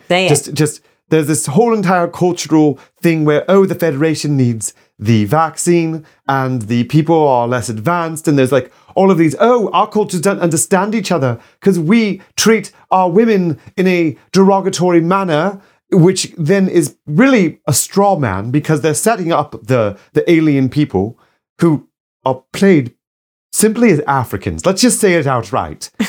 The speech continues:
Speaker 1: <laughs> Yeah.
Speaker 2: And it's, it's so, they're practically wearing kente cloth. It's, it's absurd.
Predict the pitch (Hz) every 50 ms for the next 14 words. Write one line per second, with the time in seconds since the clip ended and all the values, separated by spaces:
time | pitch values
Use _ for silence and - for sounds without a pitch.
0 | - - 196 - - - 214 190 - _ _ _ - 180 175 160 156 156 151 151
1 | 151 156 151 _ _ _ - - 208 208 202 - - _ - 220 208 - - -
2 | - _ - 202 190 - - - 269 269 277 285 269 - _ _ - - 285 294
3 | 294 - - 339 359 - - 311 285 302 302 247 277 277 262 247 240 233 190 -
4 | - 269 294 233 220 226 220 220 - 170 180 139 113 87 - - - _ _ _
5 | _ _ _ - 269 302 302 - - - _ _ _ _ _ - 403 - 440 440
6 | - - - 480 349 330 233 147 127 98 90